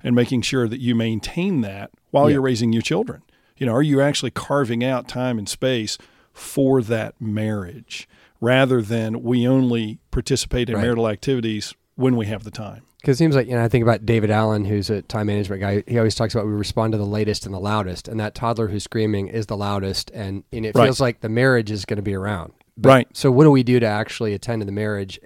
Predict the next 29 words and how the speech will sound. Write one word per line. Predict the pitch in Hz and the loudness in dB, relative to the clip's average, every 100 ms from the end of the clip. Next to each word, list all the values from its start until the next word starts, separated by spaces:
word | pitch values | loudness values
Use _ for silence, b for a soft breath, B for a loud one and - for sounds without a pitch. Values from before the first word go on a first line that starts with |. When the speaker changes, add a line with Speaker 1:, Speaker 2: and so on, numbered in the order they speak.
| _ | _
Speaker 2:
while | 104 104 101 | -6 -4 -4
we're | 98 - _ - | -6 -10 _ -6
dealing | 117 110 | -2 -2
with | 104 | -2
the | 98 | -4
latest | 98 98 - | -6 -6 -8
and | 101 | -8
the | |
loudest | 98 95 95 | -6 -6 -8
with | - | -10
the | - | -4
kids? | 127 98 - | -2 -2 -6
Speaker 1:
Y-, | 202 - | -8 -6
y-, | 175 | -4
you | 175 151 | 6 10
know, | 123 | 10
there | 123 147 | 10 8
are | |
three | - 147 | 6 2
things | 139 127 110 | 4 2 2
that | 113 | 2
I | 113 | 4
recommend | 117 107 117 107 | 4 4 0 -2
to | 104 | -2
families | 117 110 101 110 | -2 0 -2 -2
right | 107 | 0
off | 104 - | -2 -4
the | 110 | -6
bat. | 110 104 107 | -4 -4 -6